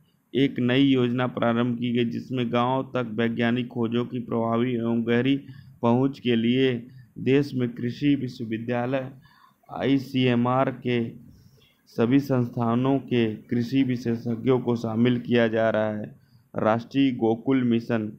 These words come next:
प्रारंभ वर्ष अट्ठाईस जुलाई सन दो हज़ार चौदह।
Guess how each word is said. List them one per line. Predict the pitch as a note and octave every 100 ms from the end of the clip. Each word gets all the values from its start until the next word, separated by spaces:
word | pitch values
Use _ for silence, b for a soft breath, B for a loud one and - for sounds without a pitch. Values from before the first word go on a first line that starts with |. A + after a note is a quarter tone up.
| _ _ _ _ -
प्रारंभ | A2+ A#2 C3+ B2
वर्ष | B2+ C3 -
अट्ठाईस | C#2+ - A2+ A#2+ B2
जुलाई | A#2 A#2 A#2
सन | B2 A2+ A2+
दो | A#2+
हज़ार | B2 B2+ B2+
चौदह। | A#2 A2 G#2 G#2+ G#2+